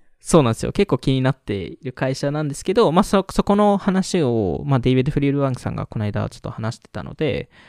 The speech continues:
えー、で、ちょっと紹介したいなっていうふうに思ってるんですけど、カナがやってることっ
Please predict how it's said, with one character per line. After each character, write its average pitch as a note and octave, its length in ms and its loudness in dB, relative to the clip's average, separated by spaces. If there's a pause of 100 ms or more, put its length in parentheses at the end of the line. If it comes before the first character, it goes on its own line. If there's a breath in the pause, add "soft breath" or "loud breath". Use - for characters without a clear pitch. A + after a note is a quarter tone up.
(260 soft breath)
え A2+ 840 -6
ー、 - 20 -10
で、 F#3 120 0
ち - 180 -4
ょ - 20 2
っ - 40 -8
と B2 300 -4
紹 - 140 -4
介 G#2+ 160 -2
し - 60 -10
た G#2+ 100 0
い G2+ 60 -4
な G#2 140 -4
っ - 60 -14
て - 100 -14
い A2+ 40 -10
う - 20 -20
ふ - 40 -10
う - 40 -8
に D2 100 -10
思 A2 160 -8
っ A2 40 -10
て - 180 -10
る G#2 80 -8
ん F#2+ 60 -10
で A2+ 80 -12
す - 80 -16
け C#3+ 100 -6
ど、 B2 260 -2 (100)
カ A#3+ 160 -2
ナ F#3 100 2
が A2 140 0
や A2 100 0
っ - 40 -14
て - 180 -6
る A2 80 -2
こ A#2 120 -4
と - 140 -8
っ - 40 -12